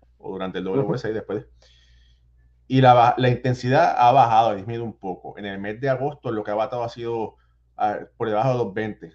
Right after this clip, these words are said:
Speaker 1: como alrededor de dos quince, para ser más específico. En los últimos siete juegos está bateando para ciento cuarenta y ocho, ¿verdad? Y cuando miras, que sí, que, que los números están más o menos similares, ¿verdad?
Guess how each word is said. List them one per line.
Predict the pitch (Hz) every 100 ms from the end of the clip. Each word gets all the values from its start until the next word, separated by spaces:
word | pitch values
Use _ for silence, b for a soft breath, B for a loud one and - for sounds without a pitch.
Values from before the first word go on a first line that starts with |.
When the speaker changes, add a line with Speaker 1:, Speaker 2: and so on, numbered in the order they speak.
| _
Speaker 1:
como | 101 90
alrededor | 90 95 107
de | 113
dos | 110
quince, | - 107 90 87 _ _ _ _ _ _ _
para | - 101
ser | 107
más | 101 104
específico. | - 113 95 101 92 - _ _ _ _ _
En | - 117
los | 131
últimos | 123 - 147 156 139
siete | - 135 147 139
juegos | 131 127 120 87 101 - _ _ _ _ _ _
está | - - 107
bateando | 113 120 127
para | 107 95
ciento | - 107 113 117 -
cuarenta | 117 104 95 -
y | 87
ocho, | 82 - _ _ _ _ _
¿verdad? | 101 156 - _ _ _ _ _ 117
Y | 120
cuando | 123 120 120
miras, | 135 190 196 - -
que | 135
sí, | 180
que, | 185 143 -
que | -
los | 143
números | 156 175 220
están | 233 220 175
más | 196
o | 202
menos | 170 185 170
similares, | - 135 120 120 143 127 107
¿verdad? | 123 151 -